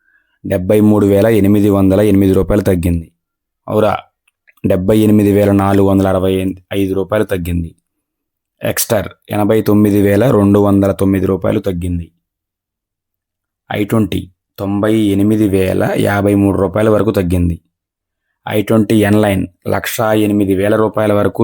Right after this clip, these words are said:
తగ్గింది. Venue వన్ పాయింట్ టూ త్రీ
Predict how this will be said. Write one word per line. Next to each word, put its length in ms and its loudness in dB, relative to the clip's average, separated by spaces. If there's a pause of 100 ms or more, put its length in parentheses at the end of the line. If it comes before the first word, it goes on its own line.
(120)
తగ్గింది. 460 0 (1400)
Venue 320 2 (600)
వన్ 180 -4
పాయింట్ 260 0
టూ 40 2 (100)
త్రీ 100 2